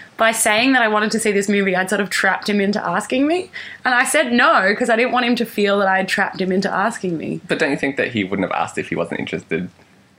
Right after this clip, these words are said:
Speaker 2: in,
Speaker 1: I
Speaker 2: like, either you or the movie?
Speaker 1: I don't know, it
Speaker 2: Like,
Speaker 1: just
Speaker 2: surely one
Speaker 1: felt
Speaker 2: of those things was
Speaker 1: It
Speaker 2: good
Speaker 1: was in
Speaker 2: enough.
Speaker 1: the moment. It's not like I wrote an essay and then replied, like, "Excuse me while I write an argumentative essay."
Speaker 2: So
Speaker 1: And
Speaker 2: how did, how did you decline?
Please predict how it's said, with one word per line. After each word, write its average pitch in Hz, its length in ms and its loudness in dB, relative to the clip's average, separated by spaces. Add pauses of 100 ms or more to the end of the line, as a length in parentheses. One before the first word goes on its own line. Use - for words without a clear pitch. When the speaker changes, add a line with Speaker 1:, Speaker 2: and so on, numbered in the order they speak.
Speaker 2:
in, 104 120 2
Speaker 1:
I 104 40 0
Speaker 2:
like, 98 180 2
either 95 200 2
you 92 240 2
or 95 200 2
the 95 60 0
movie? 95 400 0
Speaker 1:
I 320 120 4
don't 392 120 4
know, 185 100 4
it 165 60 4
Speaker 2:
Like, 151 100 4
Speaker 1:
just - 80 -2
Speaker 2:
surely 190 200 6
one 156 160 6
Speaker 1:
felt 156 100 4
Speaker 2:
of 131 60 -2
those 120 220 2
things 110 300 2
was 104 120 2
Speaker 1:
It 101 40 0
Speaker 2:
good 370 100 6
Speaker 1:
was 440 80 6
in 523 60 8
Speaker 2:
enough. 622 180 6
Speaker 1:
the 403 60 4
moment. 349 380 8
It's 277 100 0
not 339 120 8
like 381 160 6
I 311 160 6
wrote 254 140 8
an 254 120 2
essay 226 440 4
and 202 100 2
then 202 140 2
replied, 202 540 2
like, 196 320 2
"Excuse 294 500 2
me 277 160 2
while 208 260 4
I 190 300 2 (180)
write 196 260 2
an 214 100 2
argumentative 196 960 0
essay." 185 420 -2
Speaker 2:
So 165 120 4
Speaker 1:
And 143 80 2
Speaker 2:
how 139 180 6
did, 139 360 2
how 117 220 0
did 113 200 0
you 107 180 4
decline? 92 640 0